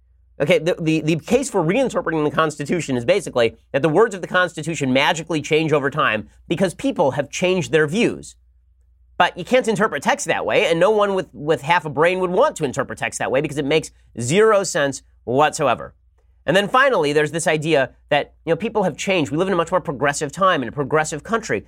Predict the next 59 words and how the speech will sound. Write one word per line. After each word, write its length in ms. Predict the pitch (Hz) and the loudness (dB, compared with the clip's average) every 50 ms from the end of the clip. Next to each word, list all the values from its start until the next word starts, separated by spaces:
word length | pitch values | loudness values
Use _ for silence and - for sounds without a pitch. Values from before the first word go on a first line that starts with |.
| _ _ - | _ _ 0
That 140 | - 185 208 | 0 2 2
means 160 | 220 220 180 | 2 0 -2
we 80 | 185 165 | -4 -6
should 160 | - 170 139 | -6 -6 -2
reinterpret 500 | 143 170 190 196 180 - 175 170 175 156 | -2 0 0 0 0 -2 -4 -4 -4 -6
the 60 | - | -8
Constitution 640 | - 165 160 156 156 - - 156 - 185 - - 160 | -4 -2 -2 -2 -2 -6 -10 -8 -6 -4 -4 -2 0
to 40 | 180 | 2
match. 280 | 190 165 107 - - _ _ _ _ _ _ - | 2 2 0 -2 -8 _ _ _ _ _ _ 0
Well, 140 | 160 165 - | 0 0 0
if 120 | 165 131 | -2 -4
you 140 | 151 214 269 | -2 -2 -2
think 280 | - - 226 233 226 - | 0 0 0 0 0 -2
that 100 | 160 - | -4 -6
the 80 | - | -4
country 340 | - 170 175 175 - 160 135 | -2 -2 -2 -2 -2 -4 -2
has 140 | 135 120 123 | -2 0 0
moved 200 | 143 165 160 - | 0 0 2 0
in 60 | 143 | -2
a 60 | 131 113 | -2 -2
progressive 460 | 139 131 135 139 135 - 123 98 104 | -4 -2 -2 -2 -2 -2 -4 -4 -2
way, 320 | 143 180 170 101 85 90 - | 0 0 0 0 -2 -4 -8
if 140 | 120 - | -8 -8
you 80 | 156 175 | -8 -6
think 160 | 165 190 156 | -4 -4 -4
that 180 | 135 131 - - | -4 -6 -8 -8
the 60 | 123 | -10
country 260 | - 139 156 123 135 | -6 -4 -4 -2 -2
is 80 | 123 113 | -4 -4
filled 240 | - - 151 147 123 | 0 0 0 0 0
with 140 | 131 - | -4 -4
progressives, 500 | - 131 120 156 185 226 - 123 107 - - _ _ - _ _ - | -4 -2 0 0 0 0 -2 -6 -6 -6 -12 _ _ -20 _ _ -2
you 80 | 131 | 2
know 120 | 147 185 233 | 2 4 4
what's 140 | 247 233 - | 2 0 -2
a 40 | |
thing 160 | - - 160 147 | -4 -2 -2 -2
you 100 | 131 117 | -2 -2
could 160 | - 104 104 | -4 -4 2
do? 320 | 156 220 202 - 92 82 - _ _ _ _ _ _ - | 2 4 4 2 0 -6 -12 _ _ _ _ _ _ -8
You 80 | - 131 | -4 -2
could 100 | 151 143 | 0 0
get 140 | 185 202 202 | 0 0 0
those 140 | 185 135 | -2 -6
progressives 480 | - - 143 - 151 156 151 - 117 - | -4 -6 -4 -2 -2 -2 -2 -4 -10 -10
to 80 | - 95 | -8 0
vote 220 | 87 - 85 - | 0 0 0 0
for 80 | - 110 | -4 -8
your 60 | 92 | -6
policy 520 | - 131 147 185 170 147 - - 95 87 | 0 2 2 2 2 -2 -6 -8 -8 -8
as 100 | 78 113 | -8 -8
opposed 260 | 110 98 139 131 120 - | -8 -4 -4 -4 -2 -4
to 60 | 127 | -6
trying 240 | - - 143 139 135 | -4 -2 -2 -2 -2
to 80 | - 135 | -4 -6
impose 280 | 113 101 131 175 165 | -4 0 0 0 0
them 140 | 143 147 127 | 0 -2 -4
from 160 | 117 127 120 | -4 -4 -4
above 420 | 117 113 110 175 196 147 107 104 | -4 0 2 4 4 4 2 0